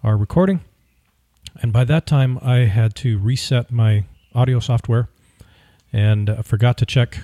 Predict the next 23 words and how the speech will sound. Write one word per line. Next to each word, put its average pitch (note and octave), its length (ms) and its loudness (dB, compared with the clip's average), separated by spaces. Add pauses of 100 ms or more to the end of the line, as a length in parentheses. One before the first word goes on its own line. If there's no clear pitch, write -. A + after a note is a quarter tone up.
(140)
or A#2+ 120 0
forgot A2 280 -2
to - 80 -8
make A2 120 -2
sure G#2+ 200 -2
that G2 140 -2 (640)
the G2 220 0 (120)
microphone G2+ 500 -2
was F2+ 320 -6 (120)
set - 240 -8
correctly. C3 480 0
So B2+ 260 0
the A#2+ 60 2
last B2+ 220 2
ten B2+ 140 0
minutes A#2+ 240 0
or A2+ 60 0
so A2 380 0
is G2+ 260 2
my G2 160 0
computer B2+ 840 0 (840)
microphone G#2+ 580 0
picking G#2+ 440 -2